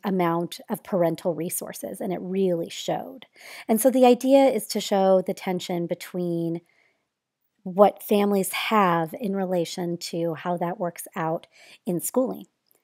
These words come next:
And I won't go on and on about this, but never is it so true as right now what we're enduring. There's gonna be some families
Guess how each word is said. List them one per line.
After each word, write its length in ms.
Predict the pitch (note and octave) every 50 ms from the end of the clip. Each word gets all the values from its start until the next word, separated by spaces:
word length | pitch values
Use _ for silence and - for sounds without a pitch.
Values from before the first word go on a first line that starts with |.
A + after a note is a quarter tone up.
| _ _ _
And 260 | F#3+ F#3+ E3+ F3+ F#3 - _ _ _ _ _ _ _ -
I 160 | A3+ G#3+ A3
won't 220 | A3+ A3+ G3 E3+
go 140 | - F#3+ F3+
on 180 | F3+ F3 E3+ E3
and 100 | D#3+ E3
on 160 | E3 F3 -
about 220 | G3+ - D#3 -
this, 180 | - D#3 - -
but 160 | - - G#3+
never 360 | G3 F#3+ F#3+ G3+ - G#3 F#3+
is 160 | F#3+ F3 -
it 100 | - -
so 180 | - - - F3
true 460 | E3+ - - - E3+ F3 F3 E3 E3 - _ _ _ _ _ _ _ -
as 220 | F3+ E3+ E3+ -
right 180 | F#3 F3+ F#3+ A3
now 320 | F#3+ F3+ F#3 F#3 F#3 F3+ F3
what 160 | F#3+ F#3 A3
we're 140 | G3+ F3 E3
enduring. 500 | E3 E3+ - G3 G3+ A#3+ G#3+ F3 F3 - _ _ _ _ _ _ _ _ _ _ _ _ _ _ -
There's 140 | F#3+ F3+
gonna 180 | - - F#3+ F3+
be 120 | F#3 F3+
some 280 | E3+ - - G3 F#3 F#3
families 640 | F3+ - F#3 F#3 F#3+ G3 G3+ G#3+ A3 A#3 A#3 -